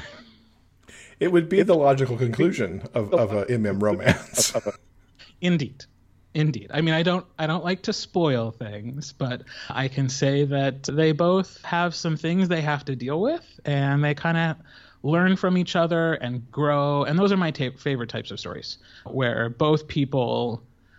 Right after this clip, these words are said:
Speaker 1: i-, it's not that they need the other person. They are both complete people. They both have their own lives. But, like, when they get together, they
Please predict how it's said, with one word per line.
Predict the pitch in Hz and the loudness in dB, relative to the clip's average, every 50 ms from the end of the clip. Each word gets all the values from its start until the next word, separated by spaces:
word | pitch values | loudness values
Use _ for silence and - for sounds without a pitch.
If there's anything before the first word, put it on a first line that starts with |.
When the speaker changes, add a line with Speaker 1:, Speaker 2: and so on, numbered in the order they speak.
| - - - - _ _ _ _ _ - | -20 -20 -20 -20 _ _ _ _ _ 0
Speaker 1:
i-, | - 190 | 2 2
it's | 202 - 196 185 - 220 | 2 2 2 0 2 2
not | 226 247 240 220 | 2 2 2 0
that | 190 143 - | -2 -2 -2
they | 160 139 131 | -4 -4 -4
need | 131 131 120 120 123 127 131 139 147 156 156 160 147 151 | -6 -8 -8 -8 -8 -6 -4 -2 -2 0 0 0 -2 -2
the | 143 160 160 160 | 0 0 0 0
other | 160 160 165 160 | 2 2 0 0
person. | - - 165 156 160 151 - - 165 151 156 156 156 151 | 0 -2 0 0 0 0 0 0 0 2 2 4 4 2
They | 139 113 | 2 2
are | 117 123 117 | 2 0 0
both | 123 131 139 143 139 | 0 0 0 0 0
complete | - 175 165 143 - 180 180 170 - - | 0 0 0 2 4 2 2 2 0 0
people. | - 165 156 147 147 160 151 147 143 143 139 139 135 139 139 131 | 2 2 2 4 4 4 4 4 4 4 4 4 4 2 2 2
They | 127 120 117 | 0 0 0
both | 117 120 120 127 - | 0 0 0 0 0
have | - 139 139 131 | -2 -2 0 2
their | 156 151 156 | 2 2 4
own | 156 160 156 151 | 4 4 4 4
lives. | 143 139 135 131 131 135 131 131 131 131 123 123 - | 4 2 2 2 2 2 0 0 0 -2 -4 -6 -4
But, | - 131 107 | -4 -4 -4
like, | 120 123 - | -4 -4 -4
when | 139 139 139 | -2 -2 0
they | 135 131 | 0 0
get | 139 - 143 - | 0 0 0 0
together, | - - 123 120 123 123 147 151 156 156 | -2 -4 -4 -4 -2 0 2 2 2 2
they | - 127 117 113 | 2 0 -2 -4